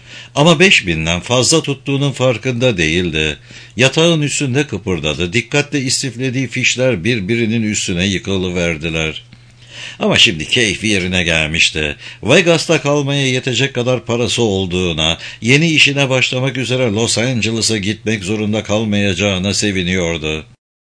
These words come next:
Yeni kariyerine, yeni yaşamına, belki de yeni bir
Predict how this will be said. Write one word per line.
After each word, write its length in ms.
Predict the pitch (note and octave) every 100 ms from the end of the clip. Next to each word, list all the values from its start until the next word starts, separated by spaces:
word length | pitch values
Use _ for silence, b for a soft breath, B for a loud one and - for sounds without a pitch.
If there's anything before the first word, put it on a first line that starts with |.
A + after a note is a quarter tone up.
| _ _
Yeni 320 | G2+ C3 G3 -
kariyerine, 680 | E2+ D#2+ D2 D2 D2 D#2 F#2
yeni 340 | F#2+ C3+ E3
yaşamına, 600 | D3+ C#3 D3 C3+ C#3+ C3
belki 340 | C3+ D3 C#3 C3
de 80 |
yeni 420 | C3+ F#2 A2+ C3 G#2+
bir 200 | A#2